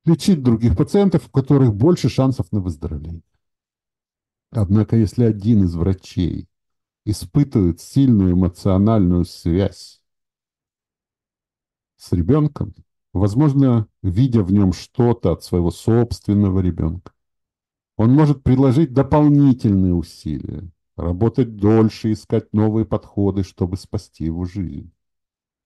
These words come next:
В этом случае эмоции могут подтолкнуть к действиям, которые строгий рационализм отверг бы как невозможные.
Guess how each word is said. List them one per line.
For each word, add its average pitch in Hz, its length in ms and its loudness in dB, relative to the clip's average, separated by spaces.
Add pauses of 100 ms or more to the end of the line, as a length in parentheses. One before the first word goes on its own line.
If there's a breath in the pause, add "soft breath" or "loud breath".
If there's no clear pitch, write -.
В 110 80 -4
этом 160 260 2
случае 160 460 2
эмоции 135 500 2
могут 120 400 0
подтолкнуть 123 760 0
к 98 60 -8
действиям, 92 720 -2 (320)
которые 98 440 -4
строгий 117 500 -4
рационализм 131 880 -2
отверг 87 640 -6 (340)
бы 92 180 -6
как - 480 -6
невозможные. 98 800 -6